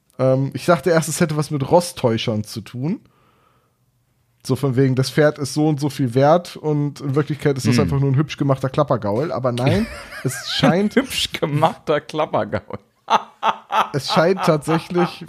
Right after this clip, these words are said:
Speaker 1: von der Belagerung Trojas zu stammen.
Speaker 2: Ja, es ergibt Sinn, es ergibt Sinn.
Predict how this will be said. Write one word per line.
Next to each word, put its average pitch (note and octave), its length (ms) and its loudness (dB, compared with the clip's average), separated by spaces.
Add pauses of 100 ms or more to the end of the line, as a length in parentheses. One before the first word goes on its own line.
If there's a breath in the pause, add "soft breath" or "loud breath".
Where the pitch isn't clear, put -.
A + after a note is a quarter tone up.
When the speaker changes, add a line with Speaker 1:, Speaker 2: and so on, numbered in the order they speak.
(120)
Speaker 1:
von D3+ 480 -2 (280)
der C#3 540 4
Belagerung C3 760 0
Trojas A2 720 -4
zu - 100 -8
stammen. D#2+ 420 -4 (240 loud breath)
Speaker 2:
Ja, A3 200 -4
es - 120 -4
ergibt A#2+ 220 -6
Sinn, F3+ 340 0
es G#2 120 -4
ergibt A2 200 -4
Sinn. - 280 -6